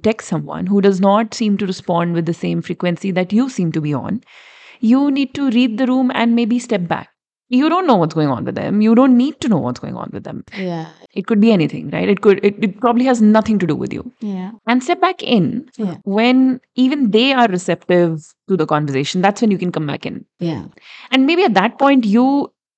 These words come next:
Speaker 1: realize that you are no longer as interested, and, and that's how these things tend to fizzle out eventually. But it's still a lot of reading the room and no fixed rules.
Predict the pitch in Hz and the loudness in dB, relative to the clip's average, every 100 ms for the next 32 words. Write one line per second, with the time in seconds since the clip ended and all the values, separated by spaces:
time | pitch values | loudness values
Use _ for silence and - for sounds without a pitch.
0 | _ 190 220 202 208 208 214 208 285 247 | _ 0 4 6 4 2 0 2 4 4
1 | 190 156 165 151 151 156 160 - 139 147 | 6 4 4 2 2 0 -2 -4 -4 -4
2 | - 180 180 196 196 190 202 196 180 175 | -2 -2 0 2 2 2 0 0 0 -2
3 | 185 170 165 165 165 185 233 254 202 170 | -4 -4 -2 -4 -4 -2 0 4 4 4
4 | 147 151 143 123 170 180 175 175 - - | 0 -2 -4 -2 2 4 4 0 -16 -20
5 | - - 262 - 330 311 240 226 220 185 | -20 -4 -4 -2 0 0 4 4 4 0
6 | 190 214 220 165 165 269 359 _ _ 202 | 0 2 2 2 -2 -4 -10 _ _ -2
7 | 208 208 214 208 226 208 - 208 160 123 | 2 2 2 0 -4 -8 -6 -2 -2 -2
8 | - | -10